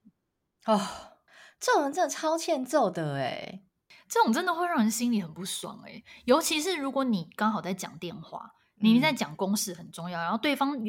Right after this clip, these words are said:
Speaker 2: 在远方这边大笑大闹，你几乎都听不见，那我真的会超气的。
Speaker 1: 对呀，我在这边认真上班，我都听不到对方在讲什么了，有事吗？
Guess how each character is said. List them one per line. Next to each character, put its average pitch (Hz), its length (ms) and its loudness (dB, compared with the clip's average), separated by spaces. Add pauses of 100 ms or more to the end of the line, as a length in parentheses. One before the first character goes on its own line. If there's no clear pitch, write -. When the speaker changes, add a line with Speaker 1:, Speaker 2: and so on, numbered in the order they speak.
Speaker 2:
在 294 140 0
远 196 240 2
方 240 160 2
这 277 80 -2
边 294 140 -4
大 254 200 2
笑 254 260 2
大 214 240 2
闹， 226 160 4
你 175 100 -4
几 247 200 -6
乎 269 160 -4
都 269 120 0
听 262 180 -2
不 196 120 -2
见， 214 200 0
那 254 120 2
我 160 80 -4
真 196 180 -2
的 180 80 -2
会 190 80 -4
超 165 260 -10
气 - 380 -8
的。 214 160 -20 (840)
Speaker 1:
对 392 360 6
呀， 339 200 2
我 233 140 -4
在 330 360 -4
这 320 160 -6
边 311 200 -8
认 302 180 -6
真 277 200 -6
上 285 220 -8
班， 247 200 0
我 156 80 -4
都 214 140 -6
听 269 200 -8
不 214 60 -6
到 185 360 0 (260)
对 240 140 2
方 233 140 -2
在 226 140 0
讲 160 260 -10
什 185 180 -6
么 143 180 -4
了， 151 80 -2
有 160 180 -2
事 226 480 -8
吗？ 170 400 -4